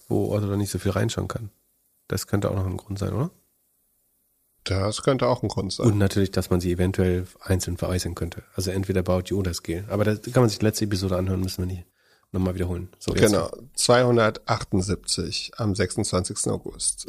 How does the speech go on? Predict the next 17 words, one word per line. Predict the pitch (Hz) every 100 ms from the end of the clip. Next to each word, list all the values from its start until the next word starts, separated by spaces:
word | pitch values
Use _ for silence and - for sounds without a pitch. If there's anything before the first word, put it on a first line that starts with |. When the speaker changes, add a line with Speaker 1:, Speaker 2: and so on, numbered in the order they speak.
| 120
Speaker 2:
Da, | 113
Speaker 1:
Drüber. | 98 90 - _ _ - -
Speaker 2:
na, | - 113 113 - - - - _ _ _ _ _
so | - 101
sieht's | 107 -
aus. | 120 78 95
Und, | - 120 117 107
äh, | - 113 107
sonst | 104 101 127
habe | 147
ich | -
mir | 131
den | 110
Earnings | 90 92 104
Call | - 120
angeguckt, | - 120 120 - 135 - - - -
angehört, | - 113 98 98 101 101 170 - -